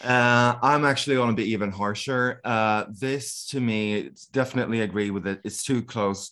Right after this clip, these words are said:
to what we saw last year from Italy. It's definitely a ripoff. And just the fact that he didn't win Sanremo, uh, this, this year, not, like, last year, this year, and then, like,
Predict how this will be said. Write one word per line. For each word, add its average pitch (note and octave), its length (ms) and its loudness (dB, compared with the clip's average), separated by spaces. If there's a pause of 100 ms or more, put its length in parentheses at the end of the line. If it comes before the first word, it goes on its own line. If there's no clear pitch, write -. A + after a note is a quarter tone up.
to F#2 260 -2 (100)
what G2 340 -4
we G2+ 140 -4
saw F#2 260 -4
last F2+ 360 -2
year F#2 140 -4
from E2+ 200 -8
Italy. F2 560 -4 (380)
It's G2 420 0
definitely A2 540 0
a G2+ 60 0
ripoff. F#2+ 460 -4
And B2+ 120 -4
just C#3+ 180 -4
the G#3+ 80 -2
fact G2 380 -6
that G2+ 140 -4
he G2+ 400 -6 (260)
didn't C3+ 320 0
win A2+ 240 2
Sanremo, G2 760 -4 (120)
uh, F#2 220 -4
this, F2+ 300 -6 (100)
this C#3 360 0
year, E2 360 -6
not, C3+ 200 2
like, A#2+ 200 0
last A2+ 320 -2
year, D2+ 180 -8 (100)
this C#3+ 300 2
year, F2 340 0 (320)
and A2+ 160 4
then, A#2+ 280 4
like, F2 280 -2